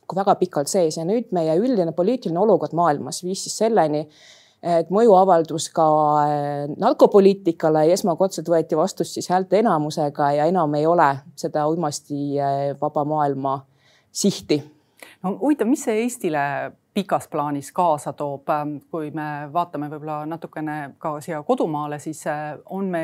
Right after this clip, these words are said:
Speaker 2: teame ju, pikalt on, äh, Roheliste Erakond seisnud selle eest, et, äh, näiteks kanep legaliseerida.
Speaker 1: Mhm.
Speaker 2: Nüüd, äh, täiesti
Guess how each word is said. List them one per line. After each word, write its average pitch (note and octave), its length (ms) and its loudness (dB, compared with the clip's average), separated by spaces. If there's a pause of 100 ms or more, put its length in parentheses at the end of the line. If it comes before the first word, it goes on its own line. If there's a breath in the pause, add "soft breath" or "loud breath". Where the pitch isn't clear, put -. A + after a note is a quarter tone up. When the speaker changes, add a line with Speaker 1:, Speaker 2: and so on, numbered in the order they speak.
Speaker 2:
teame F#3+ 300 -2
ju, D3+ 160 -8
pikalt E3 540 -6
on, D3+ 260 -4
äh, - 600 -10
Roheliste E3+ 480 -4
Erakond C#3+ 400 -6
seisnud F#3 400 -8
selle D#3+ 300 -6
eest, D3 160 -16
et, C3+ 200 -12
äh, C#3 180 -8
näiteks D3 280 -12
kanep D#3 340 -6
legaliseerida. C#3+ 760 -6 (300 loud breath)
Speaker 1:
Mhm. F3+ 120 -6
Speaker 2:
Nüüd, A3+ 380 -4
äh, D#3+ 460 0
täiesti E3 480 -8